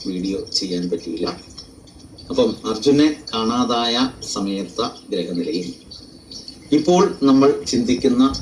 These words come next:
സമ-, സമയത്തെ ഗ്രഹനിലയും വെച്ച് നമ്മൾക്ക് ലഘുവായി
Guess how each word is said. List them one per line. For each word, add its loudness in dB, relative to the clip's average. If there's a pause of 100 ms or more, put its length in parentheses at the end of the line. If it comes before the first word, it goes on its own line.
(120)
സമ-, -4 (440)
സമയത്തെ 0 (1120)
ഗ്രഹനിലയും 0
വെച്ച് -2 (1160)
നമ്മൾക്ക് 2 (200)
ലഘുവായി 2